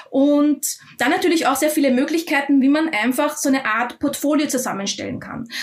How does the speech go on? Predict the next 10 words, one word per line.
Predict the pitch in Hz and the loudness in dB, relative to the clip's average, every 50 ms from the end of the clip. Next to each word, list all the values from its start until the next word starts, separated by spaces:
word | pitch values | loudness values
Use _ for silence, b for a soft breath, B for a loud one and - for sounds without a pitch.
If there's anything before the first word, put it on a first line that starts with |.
| 269 - | -6 -2
Also | 254 247 285 - - | -2 0 0 0 0
Evidenz | - 302 330 339 359 330 330 320 311 - - | 0 0 0 0 0 0 0 0 0 0 -2
sammeln | 320 294 285 294 311 311 311 311 294 B B | 0 0 2 2 2 0 -2 -2 -4 B B
zu | - - 294 - - | -8 -6 -4 -2 -2
all | 247 269 302 | 0 0 0
dem, | 311 311 294 285 | 0 2 2 2
was | 262 - - | 2 0 -2
ich | 247 233 - | -4 -4 -2
gelernt | 240 226 254 302 320 330 320 320 | -2 0 0 2 0 0 0 0
habe, | 311 311 302 302 302 | -2 -2 -2 -2 -4